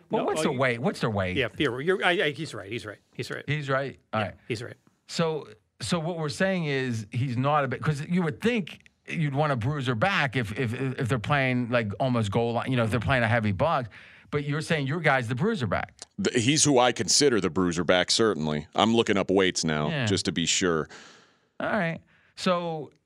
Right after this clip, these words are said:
Speaker 1: is this our last thing on this?
Speaker 3: Two fifteen, two twenty-five. They're about the s-, or two fifteen, two twenty, about the same.
Speaker 1: Okay. But how tall are they?
Speaker 3: One's five, el-,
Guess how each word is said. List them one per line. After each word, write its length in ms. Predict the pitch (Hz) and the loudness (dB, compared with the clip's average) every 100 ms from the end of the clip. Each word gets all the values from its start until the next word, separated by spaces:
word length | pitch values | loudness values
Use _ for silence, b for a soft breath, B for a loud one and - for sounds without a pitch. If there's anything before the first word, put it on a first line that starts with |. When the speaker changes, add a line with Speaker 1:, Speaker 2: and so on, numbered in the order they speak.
| - | -12
Speaker 1:
is 160 | 139 | -6
this 180 | 175 185 | -4 -2
our 140 | 170 160 | 0 2
last 220 | 160 - | 0 -2
thing 120 | 170 | -4
on 80 | 175 | -2
this? 200 | 220 - | -4 0
Speaker 3:
Two 140 | 156 | 0
fifteen, 420 | - 135 - 123 110 | 4 2 2 0 2
two 140 | 113 | -2
twenty-five. 500 | - 104 90 82 80 | 0 0 2 2 2
They're 140 | 87 76 - | 0 -4 -4
about 160 | - 87 | 0 0
the 60 | - | -2
s-, 140 | - | -2
or 80 | 101 | -2
two 200 | 87 135 | 0 0
fifteen, 300 | 120 110 107 | 0 0 -2
two 100 | 90 | -2
twenty, 320 | 98 - 82 80 | -4 0 0 0
about 240 | - 82 | 0 0
the 60 | 76 | -2
same. 260 | - - - _ _ _ - | -4 -6 -14 _ _ _ -8
Speaker 1:
Okay. 300 | 139 - 107 98 101 _ _ _ _ _ _ _ _ | -8 -6 -4 -6 -8 _ _ _ _ _ _ _ _
But 120 | 135 | -2
how 120 | 151 127 | 0 -2
tall 320 | - 147 220 | 0 0 0
are 120 | 85 | -2
they? 140 | 71 - 90 | -2 -8 -2
Speaker 3:
One's 280 | 95 110 104 | 2 2 2
five, 380 | - 113 110 101 92 | 2 4 4 2 2
el-, 240 | 98 | 0